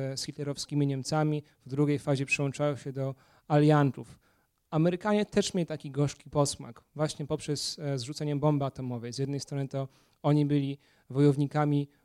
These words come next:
o wolność, a z drugiej strony e, też agresorami. I to takie połączenie,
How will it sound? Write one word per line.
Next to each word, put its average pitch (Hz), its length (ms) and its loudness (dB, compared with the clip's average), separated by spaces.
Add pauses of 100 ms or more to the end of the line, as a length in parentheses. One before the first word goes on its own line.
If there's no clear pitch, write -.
(120)
o 135 80 -8
wolność, 160 500 4
a 156 40 -8
z 117 60 -10
drugiej 143 260 -4
strony 139 440 -4 (320)
e, 139 160 -4
też - 200 -2
agresorami. 143 880 0
I - 40 -16
to 151 160 -10
takie 147 260 -8
połączenie, 147 880 6